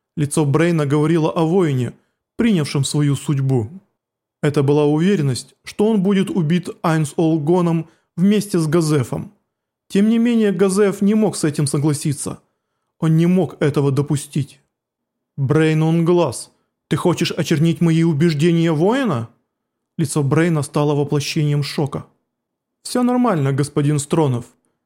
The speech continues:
Я не возражаю против двоих одновременно». «Прошу, не надо,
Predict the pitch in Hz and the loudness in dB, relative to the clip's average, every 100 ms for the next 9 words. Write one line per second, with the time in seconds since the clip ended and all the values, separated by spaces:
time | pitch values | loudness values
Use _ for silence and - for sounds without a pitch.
0 | - 202 233 220 214 220 220 202 143 147 | -4 0 2 2 2 0 2 0 0 0
1 | 147 147 135 143 147 156 139 143 156 160 | -2 -2 0 2 0 0 0 0 0 0
2 | 143 127 120 - _ _ _ _ _ - | 0 -2 -4 -10 _ _ _ _ _ -4
3 | 165 160 190 151 135 165 190 165 127 113 | -2 0 0 2 2 2 2 0 -2 -6